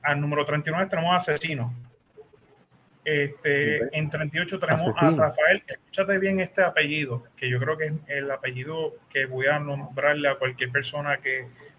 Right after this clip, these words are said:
Speaker 1: de cuestionable sexualidad, Lechowski, de mucha leche, este, Jusa. Este, treinta y siete,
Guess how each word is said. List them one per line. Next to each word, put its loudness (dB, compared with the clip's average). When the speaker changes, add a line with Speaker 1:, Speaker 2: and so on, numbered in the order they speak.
Speaker 1:
de 0
cuestionable 0
sexualidad, 4
Lechowski, 2
de 2
mucha 2
leche, 2
este, -8
Jusa. -8
Este, 6
treinta 4
y 2
siete, 6